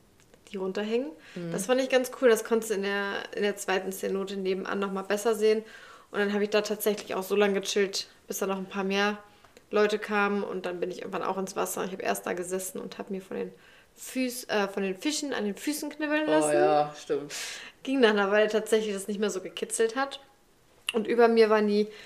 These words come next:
Speaker 1: Fledermäuse super aktiv, wo ich auch dachte, hoffentlich kacken die jetzt bald
Speaker 2: Ja.
Speaker 1: nicht auf meinen Kopf.
Speaker 2: <laughs> Stimmt.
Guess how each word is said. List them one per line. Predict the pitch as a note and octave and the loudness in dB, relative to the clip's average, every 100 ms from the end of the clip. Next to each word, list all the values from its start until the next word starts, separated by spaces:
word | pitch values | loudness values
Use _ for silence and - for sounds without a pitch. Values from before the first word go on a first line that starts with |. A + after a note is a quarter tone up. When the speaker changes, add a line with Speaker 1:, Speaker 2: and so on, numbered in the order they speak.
| - | -20
Speaker 1:
Fledermäuse | - A#3 A3 G#3 G#3 G3+ G3+ F#3+ | 2 6 8 6 4 2 0 -2
super | F#3 A#3 G#3+ | -4 -2 -2
aktiv, | - - - F#3+ | -2 -6 -10 -10
wo | G#3 | -12
ich | G#3 | -14
auch | |
dachte, | - - G#3+ | -14 -12 -10
hoffentlich | G#3+ - B3+ B3 | -10 -8 -8 -8
kacken | - - G#3+ | -12 -8 -4
die | G#3+ | -4
jetzt | A#3 - | -4 -6
bald | - | 0
Speaker 2:
Ja. | A3+ G#3+ | 4 6
Speaker 1:
nicht | - | 4
auf | - | 4
meinen | G3+ A#3+ | 4 8
Kopf. | F4 D#4 - - _ - - - | 6 4 -4 -18 _ -20 -20 -20
Speaker 2:
<laughs> | - - - - _ _ | -20 -18 -18 -20 _ _
Stimmt. | - - E3+ D#3+ D#3 | -14 -6 -6 -6 -12